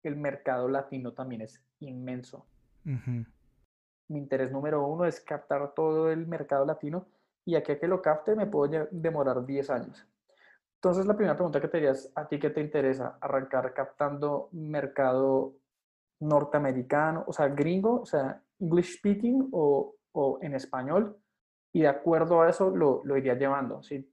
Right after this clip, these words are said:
Speaker 1: si tu objetivo es irte de una vez con contenido internacional, eh,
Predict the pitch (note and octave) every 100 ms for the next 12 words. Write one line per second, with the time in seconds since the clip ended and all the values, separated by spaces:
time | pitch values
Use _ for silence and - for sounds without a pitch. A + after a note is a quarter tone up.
0 | _ D3+ C#3 C#3 C3+ C#3 C#3+ D3 C#3+ -
1 | - F3 E3 F3 D#3+ D#3 E3+ D#3+ E3+ E3
2 | D3+ C#3+ D3+ E3 E3 F3 C#3+ F3 G#3 -
3 | _ _ _ _ _ _ D3 C#3 B2+ B2
4 | -